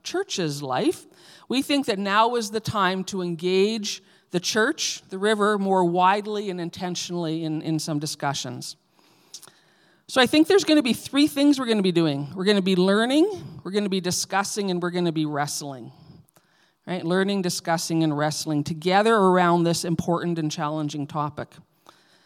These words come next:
So you're going to be asked at the end of the service about just what are some areas or aspects that you want to learn more about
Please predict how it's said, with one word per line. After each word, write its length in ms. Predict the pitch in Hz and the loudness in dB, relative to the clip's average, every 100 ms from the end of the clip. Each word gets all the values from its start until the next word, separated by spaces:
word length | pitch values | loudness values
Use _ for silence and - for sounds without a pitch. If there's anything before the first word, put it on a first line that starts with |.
| _ _ _ _ _ _ - | _ _ _ _ _ _ -2
So 260 | 269 220 | 4 6
you're 180 | 214 277 | 6 4
going 220 | 381 349 | 4 4
to 80 | - | 2
be 180 | 208 - | -2 0
asked 520 | 151 135 240 - - | 4 4 4 -2 -6
at 140 | 180 175 | -8 -4
the 120 | 170 | -2
end 140 | 180 | -2
of 60 | 185 | -2
the 80 | 180 | -4
service 480 | - 143 165 220 | -6 -8 -6 -6
about 380 | 277 233 226 202 | 0 2 2 0
just 380 | - 277 - - | -6 -4 -4 -6
what 220 | 208 262 | -2 0
are 80 | 403 | 0
some 300 | - 262 240 | 2 2 2
areas 460 | - 208 214 220 202 | 2 4 4 2 2
or 100 | 202 | 4
aspects 680 | 175 175 - - 170 - 214 | 4 4 0 -2 -4 -2 -2
that 120 | 190 | 0
you 220 | 208 311 | 4 4
want 300 | 285 185 160 | 6 2 0
to 100 | 175 | -4
learn 260 | 170 156 143 | -2 -2 -4
more 240 | 143 139 | -4 -4
about 380 | 131 117 - | -6 -10 -14